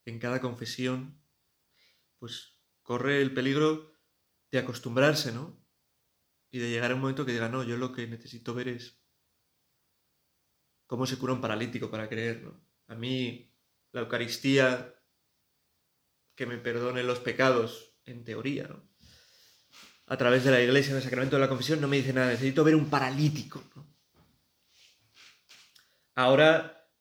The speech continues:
lo que es raro no es lo que era raro entonces, ¿no? Sobre todo para los que vivimos, como digo, eh,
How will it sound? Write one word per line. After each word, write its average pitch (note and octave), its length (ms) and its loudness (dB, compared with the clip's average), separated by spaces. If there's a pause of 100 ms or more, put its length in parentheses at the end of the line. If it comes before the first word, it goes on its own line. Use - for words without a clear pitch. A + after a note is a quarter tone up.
(120)
lo B2+ 240 -2
que B2 680 -2
es C3 280 0
raro D3 380 8
no B2 260 0
es - 540 -4 (220)
lo C3 180 -4
que C#3 80 0
era B2+ 160 4
raro B2 360 4
entonces, B2+ 840 0
¿no? - 140 -20 (420)
Sobre A2+ 200 -14
todo A#2+ 160 -4
para A#2+ 140 0
los A2+ 160 -4
que B2 100 -4
vivimos, A#2 480 0
como A#2 220 -12
digo, A#2+ 380 -6 (680)
eh, A#2+ 420 -8